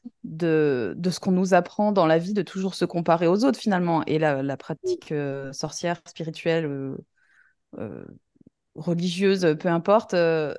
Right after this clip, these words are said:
c'est, c'est quelque chose qui, finalement, n'appartient qu'à soi, mais c'est, euh, c'est compliqué de se dire, euh, « Bah, moi, je vais faire comme ça, l'autre, il fait pas du tout pareil, mais ça veut pas dire que moi, ce que je fais, c'est, c'est pas la bonne façon de le faire non plus. »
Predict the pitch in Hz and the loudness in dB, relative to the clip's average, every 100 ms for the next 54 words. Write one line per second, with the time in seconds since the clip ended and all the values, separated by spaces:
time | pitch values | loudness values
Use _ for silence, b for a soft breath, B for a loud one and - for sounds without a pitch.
0 | - - - 135 - - 160 160 160 165 | -12 -10 -4 -4 -6 -12 -6 -4 -2 -2
1 | 240 226 - 180 170 - 180 180 233 185 | -4 -4 -10 -10 -10 -2 0 4 4 2
2 | 170 - 175 175 170 247 269 240 240 - | 0 -4 -2 0 0 4 4 4 2 -2
3 | - 214 220 208 180 170 175 180 _ _ | -4 0 2 2 2 0 -2 -8 _ _
4 | _ _ _ _ _ - 208 262 233 277 | _ _ _ _ _ -4 2 2 2 2
5 | 226 262 - 196 208 185 180 214 208 185 | 0 -2 -6 0 2 2 0 0 2 2
6 | 175 175 160 170 165 302 277 214 208 202 | 2 2 0 0 4 2 2 0 0 -2
7 | 190 254 330 320 349 - - - 226 269 | -2 0 0 0 -2 -6 -10 -2 2 2
8 | 247 240 220 214 277 349 269 190 180 208 | 0 -2 0 2 0 0 0 -2 -4 -2
9 | 208 269 240 208 226 - 208 - 262 254 | -2 -2 -2 0 -2 -2 -6 0 -2 0
10 | 196 175 - 165 156 _ _ - 220 208 | -4 -4 -6 -6 -6 _ _ 6 6 8
11 | 202 196 196 214 196 196 190 180 - 240 | 4 2 2 0 0 0 -2 -2 -2 -2
12 | 311 | -2